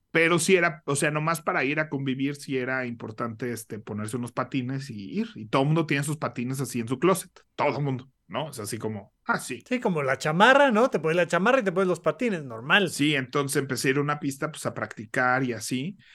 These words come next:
Speaker 1: y aún así, o sea, eh, patinar en un lago es como en la calle versus en una pista, ¿no? O sea, en una pista está el piso así, pf,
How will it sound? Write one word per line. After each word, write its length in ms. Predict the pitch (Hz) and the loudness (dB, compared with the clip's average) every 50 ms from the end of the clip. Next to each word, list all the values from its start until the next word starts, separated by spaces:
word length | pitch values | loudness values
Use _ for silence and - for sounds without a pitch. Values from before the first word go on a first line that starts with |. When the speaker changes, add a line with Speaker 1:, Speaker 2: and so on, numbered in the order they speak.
| - _ | -18 _
Speaker 1:
y 120 | - 120 | 0 2
aún 260 | 127 135 143 165 185 202 | 2 4 4 4 4 4
así, 440 | 196 - - 160 160 190 220 214 214 | 2 2 2 0 0 0 -2 -2 -4
o 80 | - 135 | -6 -4
sea, 340 | 123 139 120 107 104 107 110 | -2 -2 -2 -2 -2 -6 -8
eh, 120 | 104 - - _ _ _ _ _ _ _ _ _ _ _ - _ _ _ _ _ _ _ | -10 -12 -14 _ _ _ _ _ _ _ _ _ _ _ -20 _ _ _ _ _ _ _
patinar 500 | 147 139 135 - 139 135 151 160 180 190 | -2 0 0 0 0 2 4 4 4 4
en 100 | 185 185 | 4 2
un 140 | 180 175 170 | 2 4 4
lago 280 | 170 165 160 175 190 | 4 2 2 0 -2
es 120 | 175 - - | -2 -2 -4
como 280 | - 151 143 131 123 | -4 -4 -2 -2 -4
en 80 | 117 117 | -4 -4
la 120 | 117 - - | -6 -6 -4
calle 320 | - 151 139 143 147 156 | 0 0 0 2 0 -2
versus 340 | 151 127 107 107 - 110 110 | -2 -2 -6 -8 -10 -10 -8
en 160 | 113 110 117 | -8 -6 -4
una 220 | 117 117 127 131 - | -4 -4 -4 -2 -2
pista, 380 | 185 170 160 180 - - - _ _ _ _ _ _ _ _ _ _ _ _ | -4 -4 -4 -6 -14 -20 -20 _ _ _ _ _ _ _ _ _ _ _ _
¿no? 240 | - 113 127 185 - | -10 -8 -8 -8 -8
O 80 | - | -10
sea, 120 | - - 104 | -10 -8 -4
en 60 | 113 | -2
una 180 | 127 139 139 | -2 -2 -2
pista 260 | - 143 127 123 - 156 | -2 -4 -4 -2 -4 -4
está 160 | 151 156 - 117 | -4 -2 -2 -2
el 120 | 117 117 | -2 -4
piso 260 | - 120 117 117 143 | -6 -8 -6 -6 -8
así, 320 | 131 120 - - 120 117 107 | -8 -8 -8 -8 -8 -8 -8
pf, 280 | - - - - - | -10 -14 -14 -14 -16